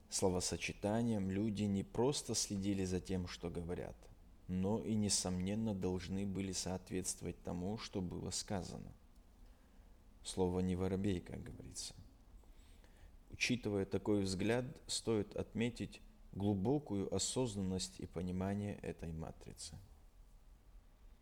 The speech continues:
Как же воспринимался сам звук – с каким действием оно было связано?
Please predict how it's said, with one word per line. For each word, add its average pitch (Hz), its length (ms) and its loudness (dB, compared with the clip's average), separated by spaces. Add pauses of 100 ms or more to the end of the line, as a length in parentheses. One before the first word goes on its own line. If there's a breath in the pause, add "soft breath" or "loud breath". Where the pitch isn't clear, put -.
(920 soft breath)
Как 107 260 6
же 101 420 2
воспринимался 98 1000 2
сам 90 320 0
звук – 110 460 -2 (720 loud breath)
с - 120 -2
каким 98 440 2
действием 90 600 2
оно 90 160 0
было 92 220 0
связано? 107 680 0